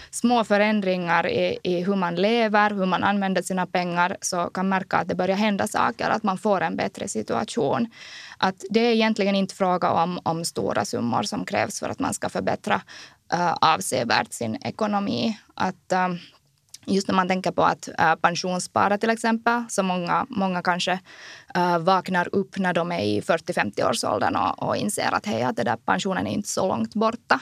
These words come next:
mera. Och då behövs det ganska stora summor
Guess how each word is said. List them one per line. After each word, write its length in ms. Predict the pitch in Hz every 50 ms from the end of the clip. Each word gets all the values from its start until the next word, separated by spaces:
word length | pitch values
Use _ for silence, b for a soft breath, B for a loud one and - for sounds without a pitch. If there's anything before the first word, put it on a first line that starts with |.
| - -
mera. 460 | 254 233 220 220 226 233 247 277 285 277 B B B B B B B B B B
Och 260 | - 202 196 196 - -
då 140 | - 226 269
behövs 220 | 247 302 285 269 -
det 80 | 247
ganska 220 | 247 254 - - 254
stora 340 | - 294 277 233 175 170
summor 420 | 156 - 107 104 - 113 117 120